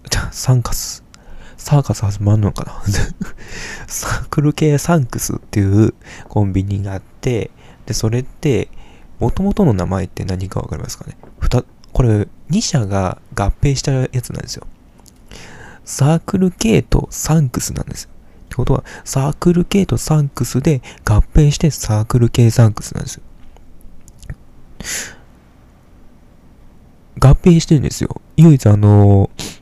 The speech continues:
唯一っていうか、ね、このサークル系サンクス、名前長いじゃないですか。名前長いな、長い、名前が長い理由は、合併してる名前だからサークル系サンクスなんですよ。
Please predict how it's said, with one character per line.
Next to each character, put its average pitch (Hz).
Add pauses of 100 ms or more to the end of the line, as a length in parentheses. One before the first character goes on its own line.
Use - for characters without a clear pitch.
(240)
唯 127
一 85
っ -
て -
い -
う -
か、 -
ね、 107 (1300)
こ 113
の 98
サ 101
ー 98
ク 110
ル 110
系 110
サ 117
ン 107
ク 107
ス、 123 (320)
名 113
前 139
長 123
い 117
じ -
ゃ -
な -
い 80
で -
す -
か。 - (260)
名 113
前 135
長 139
い 170
な、 120 (340)
長 135
い、 165 (360)
名 120
前 151
が 156
長 139
い 117
理 110
由 147
は、 165 (800)
合 127
併 147
し -
て 170
る 123
名 101
前 104
だ 139
か 165
ら 170
サ 104
ー 101
ク 107
ル 101
系 107
サ 101
ン 95
ク -
ス -
な 69
ん -
で -
す -
よ。 -